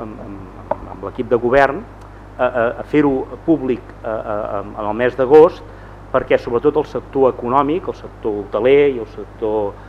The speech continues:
eh, de restauració, que són els que hauran d'anar en aquest debat i fer les seves aportacions, en tinguessin coneixement amb els seus clients en el, en l'hotel i no, eh, a casa seva.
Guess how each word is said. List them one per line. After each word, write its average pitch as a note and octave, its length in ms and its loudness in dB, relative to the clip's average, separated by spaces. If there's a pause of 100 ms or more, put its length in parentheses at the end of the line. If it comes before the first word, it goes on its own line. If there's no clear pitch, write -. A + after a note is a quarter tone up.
(260)
eh, A2 240 -2
de A2 80 -2
restauració, G#2+ 760 2 (460)
que - 120 -6
són C3 340 2 (100)
els A2+ 280 -6
que A#2 80 -2
hauran A2+ 320 2
d'anar B2+ 280 2 (360)
en G#2+ 120 -6
aquest A2+ 240 -4
debat B2 360 4 (240)
i G2 60 -14 (100)
fer B2+ 120 -4
les A#2 160 -6
seves A2 240 -8
aportacions, C3 720 -2 (760)
en A#2 100 -2
tinguessin B2+ 380 -2
coneixement C#3 600 -2 (200)
amb A#2+ 180 -8
els G#2+ 120 -14
seus C3 180 -4
clients C3 400 0
en C3 100 -4
el, A#2+ 180 -2 (180)
en A#2 120 -6
l'hotel C#3 560 2
i A#2+ 80 -6
no, A#2 160 0 (200)
eh, A2+ 680 -14
a G#2 60 -8
casa G#2 240 -2
seva. - 200 -14